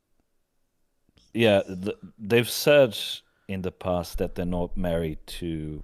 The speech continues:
x eighty-six, and, uh, and that the, they have, they had a, um, an arm-based product that they were developing for Amazon, but it wasn't good enough, so Amazon just ditched them and built their own.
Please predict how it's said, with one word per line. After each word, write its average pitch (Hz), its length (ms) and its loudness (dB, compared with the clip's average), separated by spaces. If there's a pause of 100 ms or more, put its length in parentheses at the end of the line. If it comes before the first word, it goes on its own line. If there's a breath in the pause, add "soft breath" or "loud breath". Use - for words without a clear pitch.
x - 300 -8
eighty-six, 76 640 -8 (120)
and, 78 220 -8
uh, 82 160 0 (800 loud breath)
and 90 180 0
that 87 200 2
the, 90 320 2
they 117 180 4
have, 143 300 6
they 104 140 2
had 110 340 4
a, 80 220 -2 (100)
um, 76 760 -6 (160)
an 85 120 -4
arm-based 80 960 -4 (280)
product 85 460 2
that 80 180 -6
they 82 60 -6
were 80 120 -2
developing 76 560 -6
for 73 920 -8
Amazon, 73 560 -2 (320)
but 82 260 2
it 85 120 2
wasn't 82 340 0
good 82 140 -4
enough, 73 280 -6
so 73 280 -6
Amazon 76 420 -4
just - 280 -12 (120)
ditched - 260 -4
them 76 260 -8 (140)
and 80 240 -4
built 80 220 -2
their 80 200 -4
own. 80 220 0